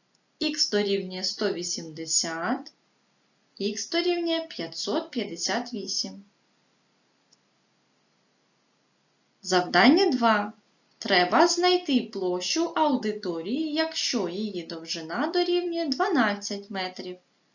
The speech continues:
а ширина десять метрів. Рефлексія. Вправа «Доповни речення».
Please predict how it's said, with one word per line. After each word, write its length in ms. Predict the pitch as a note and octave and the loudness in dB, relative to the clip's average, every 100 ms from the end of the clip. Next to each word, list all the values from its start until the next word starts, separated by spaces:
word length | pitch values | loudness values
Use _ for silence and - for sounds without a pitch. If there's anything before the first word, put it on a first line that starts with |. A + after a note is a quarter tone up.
| _ | _
а 160 | - C#3+ | 2 4
ширина 720 | - F3+ F3 E3 F#3 D#4+ G#4 _ B3 | 4 0 -6 -6 -2 -2 -4 _ -10
десять 600 | A3+ B3 A#3+ - G#3+ G#3+ | 0 0 0 -4 -6 -6
метрів. 480 | G3 G3 G3 F#3 - _ _ _ _ _ _ _ _ _ _ _ _ _ _ _ _ _ _ _ _ _ _ _ _ _ _ _ _ _ _ _ _ _ _ _ _ _ _ _ _ _ _ _ _ _ _ - | -6 -6 -10 -14 -16 _ _ _ _ _ _ _ _ _ _ _ _ _ _ _ _ _ _ _ _ _ _ _ _ _ _ _ _ _ _ _ _ _ _ _ _ _ _ _ _ _ _ _ _ _ _ -2
Рефлексія. 1200 | A#3+ F4 A#4+ D#4+ D#4+ D#4+ - C#4 G#3+ D#3 D3 D3 | 4 6 4 2 0 0 0 2 2 0 -6 -12
Вправа 640 | _ - F3 B3 F4+ F3+ D3+ - | _ -8 -2 0 0 -2 -8 -6
«Доповни 680 | F3+ B3 F4+ D#4 G#4 E4+ B3+ | -6 -4 0 0 2 2 2
речення». 720 | G3+ F3 - F3 D#3 D#3 | 0 -2 -4 -8 -10 -18